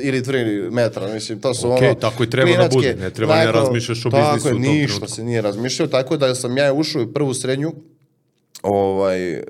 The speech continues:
Speaker 1: dve hiljade devete, prvog septembra sam, znači, krenuo s-, e, drugu ekonomsku školu.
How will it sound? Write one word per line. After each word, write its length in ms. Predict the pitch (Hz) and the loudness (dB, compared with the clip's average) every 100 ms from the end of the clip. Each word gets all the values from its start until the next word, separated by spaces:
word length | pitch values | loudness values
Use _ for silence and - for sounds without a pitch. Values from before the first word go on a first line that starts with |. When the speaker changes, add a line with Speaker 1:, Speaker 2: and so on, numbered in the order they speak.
| - 62 69 - - - | -16 -18 -18 -20 -20 -14
Speaker 1:
dve 220 | 131 135 | -2 -2
hiljade 300 | 127 139 127 | 0 -2 -2
devete, 540 | 120 131 156 156 135 147 | 0 0 0 0 -4 -2
prvog 220 | 143 123 | -2 -2
septembra 400 | 131 117 139 135 | -4 -2 0 0
sam, 160 | 120 | -4
znači, 240 | 113 117 127 | -4 -4 -4
krenuo 220 | 139 127 | -4 -4
s-, 100 | 120 | -4
e, 20 | 120 117 117 110 | -6 -2 0 0
drugu 340 | 113 127 120 113 | -2 -2 0 0
ekonomsku 380 | 120 117 - | -2 -8 -10
školu. 420 | - - 104 139 | -10 -4 -2 -2